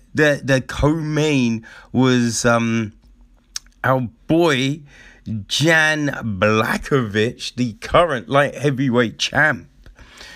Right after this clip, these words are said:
You know, he went up against Alexander Gustafsson. You know, lost that fight. Right? Ryan Bader was still <laughs> in the U F C at that time.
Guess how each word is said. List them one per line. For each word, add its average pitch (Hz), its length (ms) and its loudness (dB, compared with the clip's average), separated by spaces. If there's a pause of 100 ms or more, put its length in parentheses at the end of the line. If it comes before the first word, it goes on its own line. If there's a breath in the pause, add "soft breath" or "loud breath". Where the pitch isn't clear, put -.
(140 loud breath)
You 123 80 4
know, 135 100 4
he 139 260 -2
went 139 400 0 (100)
up - 280 -4
against 117 540 0 (140)
Alexander 120 600 0
Gustafsson. - 800 -10 (840 soft breath)
You 104 100 0
know, 120 220 0 (380)
lost 123 300 -2
that 113 180 0
fight. - 380 -10 (1500)
Right? 139 180 -2
Ryan 147 400 -2
Bader 156 560 0
was 104 180 -2
still 151 560 -2
<laughs> - 40 -8
in 127 180 0
the 123 100 -4
U 120 320 -2
F 117 140 0
C 147 320 0
at - 140 -8
that - 280 -10
time. - 520 -12